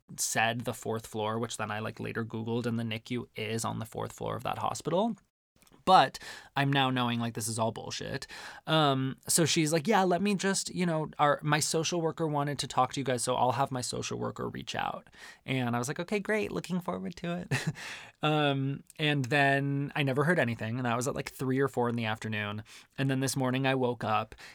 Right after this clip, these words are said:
and I had received a text from her at four A M that just said, "I'm keeping my baby." Like, okay, Madonna, what, like, there is no baby. There's no baby. Um,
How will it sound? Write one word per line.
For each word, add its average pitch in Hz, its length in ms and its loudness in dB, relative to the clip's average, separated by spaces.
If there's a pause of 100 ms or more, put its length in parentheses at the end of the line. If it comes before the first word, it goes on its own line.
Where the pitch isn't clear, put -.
(180)
and 117 500 2
I 123 120 2
had 113 200 -2
received 117 420 -2
a 127 60 -2
text - 400 -4
from 110 280 -2
her 101 500 -4
at 110 420 -4 (100)
four 123 300 0
A 120 160 0
M 113 380 -6
that 120 180 -6
just 113 260 -4
said, 104 460 -2
"I'm 117 160 -2
keeping 113 340 -8
my 101 140 -8
baby." - 540 -14 (640)
Like, 139 300 2
okay, 202 320 4
Madonna, 127 680 2
what, 147 200 -8
like, 170 260 -2
there 180 160 2
is 208 220 8
no 233 180 10
baby. 202 640 4
There's 156 300 4
no 123 460 0 (260)
baby. - 480 -12 (500)
Um, 123 640 2